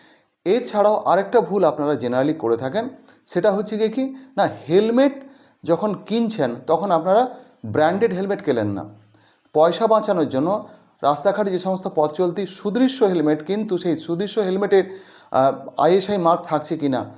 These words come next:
আবার অনেক ক্ষেত্রে এটাও ঘটনা, নকল আইএসআই মার্ক লাগিয়ে দেওয়া হয়। তাই সবসময় চেষ্টা করবেন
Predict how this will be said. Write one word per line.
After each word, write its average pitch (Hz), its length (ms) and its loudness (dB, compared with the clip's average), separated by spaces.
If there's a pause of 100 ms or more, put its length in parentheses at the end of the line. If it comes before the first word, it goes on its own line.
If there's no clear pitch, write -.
(300)
আবার 123 160 2
অনেক 131 160 2
ক্ষেত্রে 180 280 2
এটাও 170 220 4
ঘটনা, 165 360 0 (260)
নকল 139 240 4
আইএসআই 160 420 4
মার্ক 160 280 2
লাগিয়ে 139 220 0
দেওয়া 107 160 4
হয়। 98 120 -4 (600)
তাই 220 300 0 (100)
সবসময় 170 480 -2
চেষ্টা 170 320 0
করবেন 170 340 0